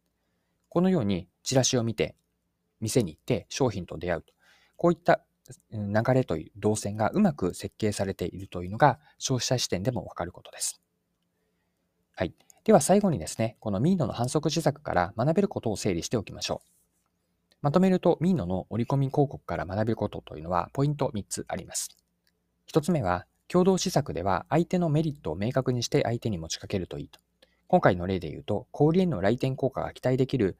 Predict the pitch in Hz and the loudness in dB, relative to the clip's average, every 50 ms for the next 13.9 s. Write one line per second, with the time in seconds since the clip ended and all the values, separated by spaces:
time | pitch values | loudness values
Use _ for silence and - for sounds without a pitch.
0 | _ _ - - 135 127 - 131 110 - - 95 101 95 107 110 104 107 - - | _ _ -4 -2 -2 0 0 -2 -2 -2 -4 -8 -6 -4 -4 -6 -4 -6 -6 -6
1 | - - - - - - - _ _ _ _ _ _ _ _ _ _ - 151 165 | -6 -6 -6 -8 -10 -12 -20 _ _ _ _ _ _ _ _ _ _ 0 2 2
2 | 156 - 101 87 78 82 80 85 101 90 - - 143 147 147 107 90 90 90 85 | 2 2 0 -2 -2 -4 -4 -4 -4 -4 -4 0 0 2 2 2 0 0 0 -2
3 | 82 - 110 139 170 175 175 165 - 156 147 151 151 120 - - - 90 87 87 | -2 -2 -2 0 0 2 2 0 2 2 0 2 2 0 -2 -4 -8 -8 -6 -6
4 | 85 87 92 92 - 87 82 78 - - - - 123 104 85 - - - - - | -4 -4 -6 -4 -4 -6 -6 -6 -10 -14 -8 -4 -4 -2 -2 -4 -6 -6 -4 0
5 | 214 202 156 95 - _ - - 123 123 131 135 123 98 82 90 120 123 110 _ | 0 0 0 -2 -6 _ -4 -2 0 0 0 0 -2 -2 -2 -2 -2 -2 -4 _
6 | - - - 80 82 82 - - - 104 - 127 120 110 - - - _ - - | -8 -6 -4 -4 -4 -4 -6 -4 -4 -2 -2 -2 -4 -4 -6 -8 -10 _ -16 -20
7 | - _ _ _ _ _ _ _ _ _ _ - 165 156 - - 165 143 - 156 | -20 _ _ _ _ _ _ _ _ _ _ -2 0 0 2 2 2 2 4 2
8 | 180 - 208 190 185 175 175 170 165 147 - - - 82 - - - _ - - | 2 2 2 2 4 4 4 2 2 0 -2 -6 -8 -8 -8 -10 -14 _ -12 -6
9 | - 120 87 - - - 90 104 135 139 120 98 - - 120 110 110 107 - - | -4 -4 -4 -4 -8 -8 -6 -4 0 0 0 0 0 -2 -2 0 0 0 -2 -2
10 | - 123 - 101 123 123 104 85 80 - - - - - - - _ _ _ _ | -6 -6 -4 -2 -2 -2 -2 -2 -6 -6 -8 -10 -8 -8 -8 -10 _ _ _ _
11 | _ _ _ _ _ _ - 160 156 147 147 135 127 123 123 117 113 101 101 92 | _ _ _ _ _ _ 2 2 4 4 4 2 2 0 0 0 0 -2 -2 -4
12 | - - 90 - - - - - _ _ _ _ _ _ _ _ _ _ _ - | -6 -8 -12 -12 -12 -14 -20 -20 _ _ _ _ _ _ _ _ _ _ _ -4
13 | - - 170 - 226 214 175 123 - 78 76 143 - - 170 90 85 - | 2 2 2 4 4 2 2 0 -2 -6 -12 -10 -6 -2 0 0 0 0